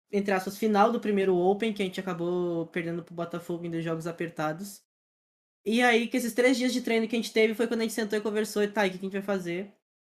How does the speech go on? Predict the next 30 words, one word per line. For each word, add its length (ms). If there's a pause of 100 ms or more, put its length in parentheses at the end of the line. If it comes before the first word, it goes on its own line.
(240)
E 800
a 100
gente 200
tava 180
num, 640 (720)
digamos 420
que 60
numa 220
nuvem 560
de 140
plano 280
de 120
jogo, 260
aonde 560 (240)
a 80
gente, 180
o 40
primeiro 340
close, 300
a 40
gente 160
teve 180
o 40
P 120
X 140
S 160
aparecendo 440
muito 200
bem, 200
com 420